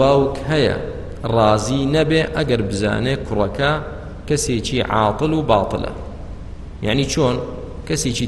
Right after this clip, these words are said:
دەست و پێسپیە کوردەواری خۆمان، هیچ ناکە، هیچ کەسابەتێک ناکە. ڕۆژ تا ئێوارە پاڵی داوەتەوە لە ماڵەوە، دەی بزانم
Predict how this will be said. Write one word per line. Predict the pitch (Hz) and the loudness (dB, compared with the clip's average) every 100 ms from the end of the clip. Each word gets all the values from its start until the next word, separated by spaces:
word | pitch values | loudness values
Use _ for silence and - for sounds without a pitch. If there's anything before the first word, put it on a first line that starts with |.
| 110 | -2
دەست | - - | -4 -6
و | - | -4
پێسپیە | 113 - - 123 98 | 0 0 0 -2 -2
کوردەواری | 110 101 95 90 101 | -2 0 2 2 0
خۆمان، | - 95 73 - - - - - - | -2 -2 -2 -4 -10 -10 -12 -12 -8
هیچ | 107 - 113 | -8 -4 0
ناکە، | 110 101 - 107 | 2 2 -2 -4
هیچ | 120 - - - | -4 -4 -8 -6
کەسابەتێک | 101 - 110 117 117 113 107 | -6 -2 0 0 0 -2 -2
ناکە. | 71 - - - - - - - - - | -4 -6 -8 -10 -10 -12 -12 -12 -10 -2
ڕۆژ | 139 135 151 | 2 2 4
تا | 127 | 2
ئێوارە | 117 113 101 - | 4 2 2 0
پاڵی | 151 139 123 117 | 2 2 2 2
داوەتەوە | 117 113 113 110 | 4 2 0 0
لە | 110 127 | 0 2
ماڵەوە، | 135 123 117 131 | 0 0 -2 -2
دەی | 139 | -2
بزانم | 135 120 113 | 0 -2 0